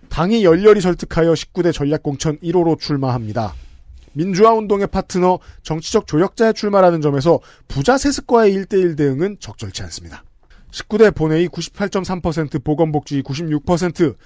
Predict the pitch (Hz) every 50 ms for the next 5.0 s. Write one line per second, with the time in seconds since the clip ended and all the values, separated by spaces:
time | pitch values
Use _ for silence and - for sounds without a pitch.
0 | - _ - 190 190 202 - - - 208 165 185 175 170 175 175 151 - 165 156
1 | - - 175 156 - 175 151 - 160 143 175 170 165 - 151 139 156 139 - 175
2 | 175 170 - - - - - 170 170 202 190 175 185 - - 185 185 170 - 165
3 | - - - 190 170 - 180 165 - - - 185 - - 156 143 165 151 - 170
4 | 156 160 156 180 180 180 170 147 139 - 143 139 139 120 113 - 151 135 104